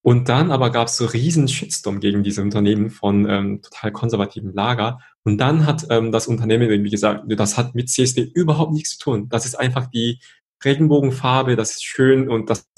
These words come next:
hat nicht, äh, gar keinen politischen“, ja, Botschaft, danke, Fabian. Also gar keine politische Botschaft. Und da habe ich gedacht, ja, vielleicht ist dann doch eher, also wenn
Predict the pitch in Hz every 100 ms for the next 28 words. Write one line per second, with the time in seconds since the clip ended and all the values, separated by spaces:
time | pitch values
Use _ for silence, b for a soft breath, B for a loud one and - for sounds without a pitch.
0 | - 117 - - 127 127 127 131 156 -
1 | _ - 110 113 151 147 117 - 120 117
2 | - 104 127 123 120 127 - - 117 110
3 | - 101 - - 113 B B B B 107
4 | 110 131 156 156 139 - 135 139 123 139
5 | - 107 120 - - 107 104 - _ b
6 | b _ - 123 151 156 139 135 127 127
7 | 131 160 165 - _ _ 135 135 139 139
8 | 131 156 156 - - 131 151 151 156 -
9 | 123 117 120 143 147 - 127 -